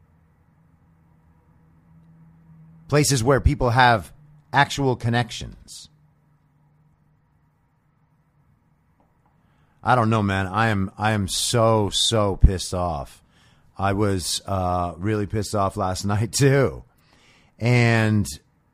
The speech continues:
I don't know how this gets better. I'm hoping that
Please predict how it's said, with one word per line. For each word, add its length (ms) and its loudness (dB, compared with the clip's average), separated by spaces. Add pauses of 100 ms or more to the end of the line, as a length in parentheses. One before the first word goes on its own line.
(880)
I 100 4
don't 120 4
know 100 6
how 140 6
this 140 0
gets 180 0
better. 300 2
I'm 400 -2
hoping 640 2 (280)
that 800 0